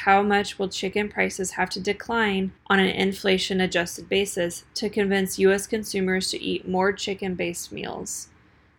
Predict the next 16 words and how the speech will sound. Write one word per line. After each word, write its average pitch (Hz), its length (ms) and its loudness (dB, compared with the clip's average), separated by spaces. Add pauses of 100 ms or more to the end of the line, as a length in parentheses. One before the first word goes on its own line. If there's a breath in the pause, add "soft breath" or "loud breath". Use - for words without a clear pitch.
Lower 202 320 6
feed 190 300 2
costs 214 360 4
should 202 140 -2
help 196 320 2
offset 190 500 2
the 185 80 -2
higher 190 420 0
operational 190 720 0
costs 208 380 -2
that 190 220 -4
broiler 190 320 2
producers 185 560 0
are - 160 -2
currently 180 400 -4
facing, 190 640 -2